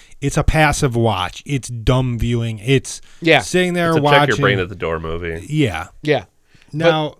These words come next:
Speaker 2: But there are some fun, some, I mean, as far as his delivery,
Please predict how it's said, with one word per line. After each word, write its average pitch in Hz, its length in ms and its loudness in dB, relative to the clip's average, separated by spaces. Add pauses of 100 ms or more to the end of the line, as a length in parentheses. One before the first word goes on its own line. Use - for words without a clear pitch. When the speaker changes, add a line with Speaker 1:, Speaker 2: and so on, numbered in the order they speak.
Speaker 2:
But - 80 -20
there 180 160 4
are 185 120 6
some 156 200 -4
fun, 143 480 -2 (500)
some, 143 360 -10
I 165 60 -8
mean, 151 140 -2
as 139 100 -4
far 160 220 0
as 135 140 -2
his 151 200 -2
delivery, 127 680 -4